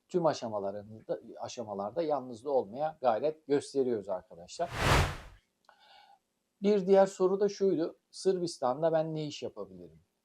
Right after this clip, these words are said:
Yani bu soru çok geldi arkadaşlar. Ne iş yapabilirsiniz ben bilmiyorum. Yani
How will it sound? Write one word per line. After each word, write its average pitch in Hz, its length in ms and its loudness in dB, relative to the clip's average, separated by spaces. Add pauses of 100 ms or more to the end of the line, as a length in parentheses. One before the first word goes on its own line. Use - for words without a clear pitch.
(180)
Yani 170 340 -4 (2250)
bu 196 200 0
soru 196 300 0
çok 208 240 0
geldi 123 240 4
arkadaşlar. 107 680 -4
Ne 190 140 -2
iş 202 120 -6
yapabilirsiniz 160 680 -6
ben 196 220 -4
bilmiyorum. 156 440 -8
Yani 135 380 -6